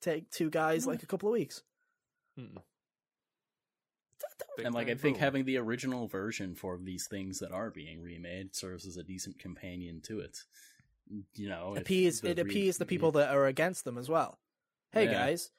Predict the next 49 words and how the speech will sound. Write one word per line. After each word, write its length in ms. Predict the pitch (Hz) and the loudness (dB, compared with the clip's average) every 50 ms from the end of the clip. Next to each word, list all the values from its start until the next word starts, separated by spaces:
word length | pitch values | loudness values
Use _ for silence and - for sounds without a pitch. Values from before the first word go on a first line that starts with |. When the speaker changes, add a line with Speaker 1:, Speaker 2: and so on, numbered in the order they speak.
| _ _ _ _ | _ _ _ _
Speaker 1:
you 120 | - 151 | -2 0
don't 260 | 151 160 151 151 175 185 | 2 4 2 2 2 2
like 320 | 185 190 190 190 190 - | 2 2 2 2 0 -2
this? 240 | - 202 202 190 - | 0 0 0 2 4
What, 180 | 208 202 190 185 | 4 4 4 4
we, 140 | 165 165 160 | 2 0 0
you 140 | 156 156 151 | 0 -2 0
do 140 | 147 156 151 | 4 4 4
not 180 | 160 170 185 180 | 6 6 6 6
like 160 | 180 190 190 | 6 8 8
N. 140 | 208 208 202 | 6 4 4
Sane 180 | - 220 220 | 4 4 2
Trilogy? 540 | 202 - 214 208 214 202 - 233 240 226 - - - - - | 4 4 6 6 6 6 6 4 4 4 2 -2 -4 4 6
Here's 240 | 190 180 196 - | 6 8 6 6
the 160 | - 214 202 190 | 4 6 8 10
Speaker 3:
<laughs> 80 | 185 | 10
Speaker 1:
O 80 | 190 190 | 10 8
G 220 | - - 226 226 208 | 6 4 4 4 4
trilogy 420 | - - 180 143 139 135 - 131 | 4 4 4 4 4 2 2 0
that 120 | 127 131 | 0 0
you 100 | 127 156 | -2 -2
can 160 | 156 - 196 185 | 0 2 4 4
also 340 | 190 214 214 - - 151 | 6 6 6 6 4 4
buy. 340 | 131 - - 117 110 107 - - - - - - - _ - | 2 2 0 -2 -2 -4 -6 -10 -18 -20 -20 -20 -20 _ 4
Double 280 | - 190 185 214 214 | 6 6 8 8 8
dip, 320 | 175 - 240 233 165 - - | 10 10 8 8 6 2 -2
fucker," 500 | - - - 151 - - 214 226 247 240 | -6 -2 -2 -2 2 4 4 4 4 4
and 220 | - 185 180 185 196 | 2 0 0 2 2
you 80 | 208 | 8
will, 380 | 190 247 269 180 131 147 214 247 | 10 10 10 10 10 8 6 4
and 100 | 202 185 | 4 2
you'll 80 | 180 | 0
go, 240 | 156 165 160 160 156 | 2 2 2 2 2
"Great, 340 | 131 - 151 156 127 110 - | 0 0 0 0 0 -2 -4
now 140 | 139 139 143 | -2 2 4
I 40 | - | 4
Speaker 3:
You 60 | - - | 6 6
Speaker 1:
don't 100 | - - | 6 4
have 120 | - - | 4 4
to 60 | - | 2
Speaker 3:
will. 60 | - | 2
Speaker 1:
play 160 | - 151 147 147 | 2 2 2 2
the 60 | 143 | 2
shitty 240 | 139 - 170 165 160 | 2 0 0 2 4
Speaker 3:
Yeah. 100 | 160 151 | 4 4
Speaker 1:
N 60 | 147 | 4
S 160 | 143 131 - | 2 0 -2
T 160 | - 156 143 | -2 -2 -2
version. 360 | 127 113 - - - - 139 | -4 -6 -8 -12 -16 -20 -20